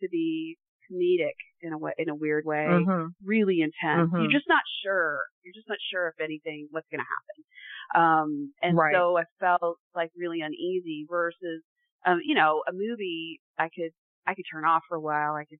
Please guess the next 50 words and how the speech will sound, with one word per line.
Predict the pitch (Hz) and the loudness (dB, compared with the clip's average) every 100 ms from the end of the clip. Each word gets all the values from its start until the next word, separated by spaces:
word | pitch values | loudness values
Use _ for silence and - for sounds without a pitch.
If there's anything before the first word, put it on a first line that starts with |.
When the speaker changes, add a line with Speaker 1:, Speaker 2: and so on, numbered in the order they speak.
| _ | _
Speaker 1:
you | 139 | -12
know, | - | -2
walk | 147 160 | -2 0
away. | 151 143 | 0 2
And | 185 208 | 0 -2
you | 226 | -2
can | 302 247 | 0 2
with | 170 | -2
a | - | 0
book, | 175 175 | 0 0
but | 180 165 | -2 -4
man, | 185 185 170 | -2 -2 -4
a | |
book | 208 247 - | -10 -18 -16
just | 160 | -14
really | 147 143 - - | -10 -10 -12 -14
sticks | 151 240 | -14 -14
with | - | -20
you, | - - _ _ - - - - - | -14 -14 _ _ -20 -20 -20 -20 -4
uh, | - 143 139 - | 2 4 4 2
hard. | - 147 135 123 | 4 6 6 4
Speaker 2:
It | |
does. | 165 160 156 151 - | 2 -2 -10 -10 0
Speaker 1:
So | |
yeah. | 156 151 147 139 131 - _ _ _ - | 0 2 2 2 0 -6 _ _ _ -12
Speaker 2:
It | 175 | 0
Speaker 1:
Yeah. | 151 | 4
Speaker 2:
does. | 160 160 160 _ _ _ _ - | 4 0 -10 _ _ _ _ -4
I | 185 - | -4 -2
tried | 202 185 - | -4 -4 -8
to | 170 | -12
read | 170 | -12
The | 165 165 | -4 2
Speaker 1:
I, | 160 | 2
Speaker 2:
Shining | 170 165 151 147 | 2 -12 -20 -14
Speaker 1:
yeah. | 165 160 | -8 -8
Speaker 2:
as | |
a | 147 | -8
child, | - 147 135 - - _ _ _ _ _ _ | -6 -4 -4 -12 -20 _ _ _ _ _ _
and, | 170 170 | -2 0
and | 170 | 2
I | 165 | 4
didn't | 180 175 | 4 4
get | 160 | 4
Speaker 1:
Mm, | 151 | 4
Speaker 2:
past | 147 | 0
Speaker 1:
yeah, | 120 | -2
Speaker 2:
chapter | 143 - 143 | -4 -6 -8
Speaker 1:
no. | 135 | -10
Speaker 2:
one. | 135 | -12